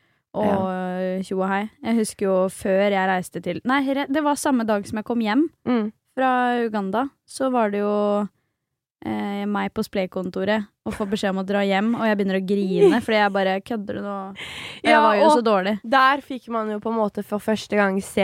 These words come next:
Speaker 2: dette med smitte, da. At da var det sånn, «Gå hjem!»
Speaker 1: Ja.
Speaker 2: Da var det jo helt
Speaker 1: Ja, men det var
Speaker 2: krisetilstander.
Speaker 1: første gang vi liksom hadde hørt det i jobbsammenheng, sånn, eh,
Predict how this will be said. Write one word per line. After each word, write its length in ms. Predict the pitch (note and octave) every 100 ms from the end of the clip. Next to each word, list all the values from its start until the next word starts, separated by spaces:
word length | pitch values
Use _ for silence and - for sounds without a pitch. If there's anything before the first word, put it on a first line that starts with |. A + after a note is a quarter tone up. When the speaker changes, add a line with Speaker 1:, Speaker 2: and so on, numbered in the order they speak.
| F#3+
Speaker 2:
dette 260 | G3 - F#3
med 120 | F#3
smitte, 420 | - G#3+ - G3
da. 160 | G3+ G#3 -
At 140 | A3
da 120 | G3+
var 120 | G3 G3
det 80 | G3+
sånn, 220 | G3+ G#3
«Gå 280 | B3 B3 B3+
hjem!» 680 | C4 A#3+ B3+ C4 C4+ C#4 C#4 B3+ C#4 -
Speaker 1:
Ja. 200 | - G#3+
Speaker 2:
Da 100 | G#3+ A3+
var 80 |
det 120 | G#3+ A3+
jo 80 | A3
helt 220 | G3+ G#3+
Speaker 1:
Ja, 140 | - C#4
men 140 | D#4
det 120 | D#4
var 100 | D#4
Speaker 2:
krisetilstander. 160 | F#3 F#3 G#3 A#3
Speaker 1:
første 100 | B3+
gang 160 | A3+
vi 80 | G#3+
liksom 200 | A#3 G#3+ G#3
hadde 100 | G3+
hørt 240 | G3+ G3
det 180 | G3+ F#3+
i 100 | G#3+
jobbsammenheng, 560 | F#3 F3+ G3+ F#3 A3 B3+
sånn, 240 | A#3+ A3 - _ _ _ _ _ - -
eh, 680 | A#3+ A3 G#3+ G#3+ G#3+ G#3+